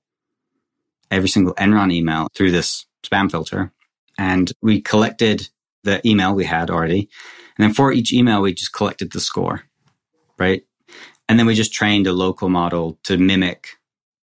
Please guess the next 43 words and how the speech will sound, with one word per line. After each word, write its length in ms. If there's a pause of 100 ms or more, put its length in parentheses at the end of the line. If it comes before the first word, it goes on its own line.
(280)
the 80
spam 360
filter. 440 (440)
And 160
using 320
that, 260
we 120
were 120
able 240
to 420
sort 180
of 120
reverse 720 (680)
that 140
spam 260
filter 240
and 120
figure 260
out 180
what 220
words 420 (120)
the 60
model 260
thought 240
were 80
bad 320
and 180
what 180 (500)
words 220
the 60
model 180
thought 220
were 140
good. 400 (1080)
And 120
so 340 (360)
Counterfeit 560 (240)
kind 200
of 220
automates 380
that 200
process. 400 (220)
It 200